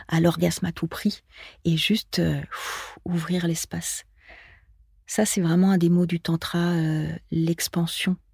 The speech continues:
Hein, l'expansion de la conscience, mais aussi l'expansion des sensations, l'expansion de l'être à l'intérieur.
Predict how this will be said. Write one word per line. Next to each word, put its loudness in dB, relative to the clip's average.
Hein, -2
l'expansion -2
de 4
la 2
conscience, 0
mais 0
aussi -4
l'expansion -2
des 2
sensations, 0
l'expansion -2
de 2
l'être 0
à 0
l'intérieur. 4